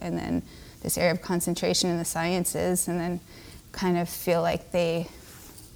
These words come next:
kind of came together, but I, I, I always knew that at that point that, um,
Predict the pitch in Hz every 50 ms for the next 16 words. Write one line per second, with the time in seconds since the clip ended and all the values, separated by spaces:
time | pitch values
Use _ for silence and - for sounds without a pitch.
0 | - - - - - - - - - - - - - - - 240 254 269 247 -
1 | 220 185 180 - 180 - - 160 170 180 185 - 180 175 175 165 160 - - 180
2 | 180 175 175 170 - - - 208 190 185 180 165 - 175 165 175 170 - - 175
3 | 170 170 160 165 - - - - - 170 - 165 160 - - - - 170 - -
4 | - - 175 165 135 135 - - - - - - - - - - - - - -
5 | - - 185 156 147 151 151 196 240